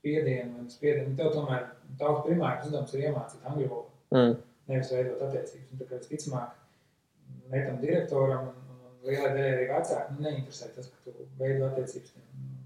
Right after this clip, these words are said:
Speaker 1: bērniem, jauniešiem, bet, ka tu iemāc labu angļu valodu, tas tavs, tas tavs uzdevums.
Speaker 2: Mm.
Speaker 1: Tu jau iesacēji to, ka tu redzi to savu misiju tajā bišķiņ citādi. Kā tava ticība tajā,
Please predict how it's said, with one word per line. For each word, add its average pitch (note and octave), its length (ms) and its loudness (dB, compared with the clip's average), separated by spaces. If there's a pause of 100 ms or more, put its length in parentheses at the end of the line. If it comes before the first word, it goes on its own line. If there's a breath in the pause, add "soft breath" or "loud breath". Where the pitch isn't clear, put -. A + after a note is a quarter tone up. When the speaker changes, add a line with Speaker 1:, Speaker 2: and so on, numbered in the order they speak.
(180)
Speaker 1:
bērniem, D#3 420 0 (220)
jauniešiem, C3+ 500 -4 (760)
bet, B2+ 180 -2
ka B2+ 80 -4
tu C#3+ 100 -2
iemāc C3+ 340 2
labu B2+ 180 0
angļu C3 220 0
valodu, - 240 -6
tas - 140 -20
tavs, A#2+ 300 -12 (100)
tas C3 240 -8
tavs - 240 -14
uzdevums. - 420 -12
Speaker 2:
Mm. B2 280 8 (320 soft breath)
Speaker 1:
Tu C#3+ 100 0
jau C3 140 6
iesacēji - 400 6
to, C3+ 100 2
ka C3 120 -2
tu C3 100 -4
redzi C3+ 340 2 (260)
to B2 140 -14
savu C3 320 -4
misiju C3 400 -4
tajā A#2+ 240 -4
bišķiņ B2+ 320 -6
citādi. - 640 -14 (460)
Kā F3 180 6
tava C3+ 240 4
ticība - 540 0
tajā, D3 320 6